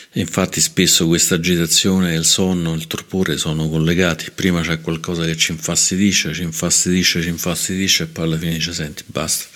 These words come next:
me ne vado a dormire". E magari lo facciamo anche a livello inconscio questa cosa.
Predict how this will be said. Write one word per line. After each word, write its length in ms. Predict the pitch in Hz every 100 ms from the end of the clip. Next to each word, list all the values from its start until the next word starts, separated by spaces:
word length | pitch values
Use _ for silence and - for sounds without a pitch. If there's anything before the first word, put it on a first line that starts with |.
| - - - -
me 80 |
ne 60 | 87
vado 180 | 82 80
a 40 |
dormire". 560 | 80 82 82 85 80 - - - - - - -
E 60 | -
magari 340 | 95 95 90
lo 80 | 80
facciamo 480 | 80 85 - 87 85
anche 400 | 90 87 87 80 - - - - - - - - - - - -
a 160 | - 101
livello 680 | 95 95 92 90 90 87 80 80 - - - - - - - - - - - - -
inconscio 680 | - 95 90 101 95 90 -
questa 340 | 78 82 - 90
cosa. 360 | 85 82 -